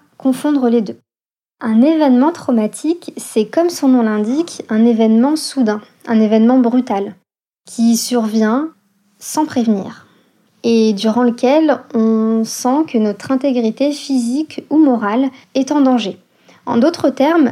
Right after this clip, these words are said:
c'est un moment d'une extrême violence où on a peur de mourir. La peur et le stress sont à un niveau tellement haut que notre cerveau se met en état d'alerte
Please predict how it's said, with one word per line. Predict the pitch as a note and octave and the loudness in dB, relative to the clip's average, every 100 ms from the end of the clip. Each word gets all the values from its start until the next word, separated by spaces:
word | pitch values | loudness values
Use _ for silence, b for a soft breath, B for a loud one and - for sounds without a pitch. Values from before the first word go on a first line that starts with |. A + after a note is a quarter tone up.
| - | -4
c'est | - B3 | -4 0
un | A#3+ | 2
moment | D4 D4 A#3 C#4+ D#4 | 4 4 2 0 -2
d'une | G#3+ A3+ | 2 2
extrême | C4+ - - D#4 | 2 -2 -2 0
violence | B3+ A3+ G#3+ B3+ C4+ | 2 0 2 -2 -4
où | - | -2
on | A#3 A#3 | 2 2
a | A3+ | 2
peur | D4 C#4+ | 0 2
de | A#3 | 2
mourir. | C4+ B3+ G3+ F#3 - _ _ _ _ _ _ _ _ | 4 2 0 -8 -14 _ _ _ _ _ _ _ _
La | A#3 A#3+ | -4 -2
peur | D#4 E4+ | 0 0
et | D4 | 2
le | A#3 | 2
stress | A3+ - C4 D#4+ - - | -2 -6 -2 -2 -4 -8
sont | - - B3 A#3+ | -10 -4 -4 -2
à | A#3+ | 0
un | A3+ | 2
niveau | A#3+ B3+ A#3 A#3 | 4 4 2 0
tellement | A3+ D4+ E4+ D#4 A#3 - | 0 0 2 2 0 0
haut | G#3+ B3+ B B _ | -2 -2 B B _
que | - | 0
notre | A3+ D#4 | 0 0
cerveau | - C4 A#3 A3 G#3+ D4 | -4 -6 -4 -2 0 -2
se | D4 A3+ | -2 0
met | A3+ C4+ | 2 2
en | G#3+ G#3+ | 2 0
état | A3 C4+ C#4 | 0 -2 -2
d'alerte | G3+ A3+ A3 G3+ A3+ C4+ - | 0 0 0 0 -2 -6 -12